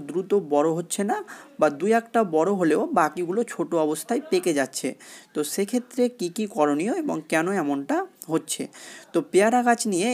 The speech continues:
এর আগে কিন্তু আমি অনেক ভিডিও করেছি, সেখানে আমি দেখিয়েছি যে পেয়ারা গাছে ফুল আসার পরে আমাদের কী কী করণীয় বা আমরা কী ধরনের সার প্রয়োগ করব এবং কোন সময়ে আমরা পেয়ারা গাছের রিপোর্টিং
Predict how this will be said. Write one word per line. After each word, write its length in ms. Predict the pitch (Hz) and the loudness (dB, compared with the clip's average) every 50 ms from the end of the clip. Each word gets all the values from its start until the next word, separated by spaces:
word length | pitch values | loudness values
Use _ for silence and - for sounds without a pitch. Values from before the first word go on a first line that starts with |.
| 233 208 | 2 4
এর 60 | 190 185 | 4 4
আগে 120 | 185 190 196 196 | 4 2 -2 -2
কিন্তু 180 | - 190 190 214 208 | -4 -6 -2 -2 -2
আমি 120 | 208 214 226 190 165 196 | -2 -2 0 0 0 2
অনেক 160 | 220 247 226 170 147 | 2 0 -2 -2 -6
ভিডিও 200 | 175 160 156 151 - | -4 -2 -2 -2 0
করেছি, 280 | 147 143 139 127 - 147 135 - - - - - - - | 0 0 0 0 -2 -6 -6 -6 -10 -20 -20 -18 -14 -4
সেখানে 280 | - 180 180 - 202 196 196 190 | -4 -2 -2 -2 -2 -2 0 -2
আমি 120 | 190 202 170 147 | -2 -2 0 0
দেখিয়েছি 400 | 147 139 - - 196 185 180 - 220 220 202 | 0 0 0 -2 -4 -4 -2 -4 -6 -2 -2
যে 60 | 190 180 - | -2 -2 0
পেয়ারা 240 | - 151 151 160 165 160 | 0 2 2 2 2 0
গাছে 200 | 160 165 - 185 170 _ | -2 -6 -6 -12 -12 _
ফুল 180 | - - 165 170 170 165 | -2 0 0 2 2 0
আসার 220 | 165 - 175 160 160 - | -2 -4 -6 -6 -4 -2
পরে 160 | 165 165 170 170 160 | -2 -2 0 -2 -2
আমাদের 260 | 160 160 151 160 156 147 - | -4 -4 -4 -6 -6 -8 -10
কী 80 | - 190 - _ | -18 -18 -10 _
কী 80 | - 185 - 170 | -10 -8 -2 -2
করণীয় 360 | 156 151 147 147 156 180 202 196 | 0 0 0 0 -2 -2 0 0
বা 60 | 175 147 147 | 0 0 0
আমরা 160 | 147 147 147 143 180 - | 0 0 -2 -2 -2 -6
কী 100 | - 175 170 165 | -8 -4 -2 0
ধরনের 280 | 165 160 160 170 170 165 - | 0 0 -2 -2 -4 -4 0
সার 180 | 147 135 139 135 - | 2 2 2 2 0
প্রয়োগ 260 | - 156 156 160 156 156 - | -2 0 0 0 -2 -2 -2
করব 180 | 156 151 151 170 208 381 - - - - - - - - - - _ - 170 | -2 -2 0 0 -2 -2 -4 -10 -16 -16 -16 -16 -16 -18 -20 -18 _ 0 2
এবং 180 | 170 170 170 170 175 165 - - - - - - - | 4 6 6 4 4 0 -4 -14 -18 -18 -18 -10 0
কোন 120 | - 190 214 226 214 - | 0 2 2 2 0 -2
সময়ে 260 | 208 196 208 208 202 196 | -2 0 0 2 2 2
আমরা 160 | 180 170 170 170 151 - | 2 4 2 2 2 2
পেয়ারা 240 | 170 165 165 165 170 160 | 2 2 4 2 2 0
গাছের 280 | 165 165 - - 175 156 143 | 0 -2 -2 -4 -4 -4 -4
রিপোর্টিং 380 | 160 151 - 170 170 160 175 | -6 -2 0 0 0 2 0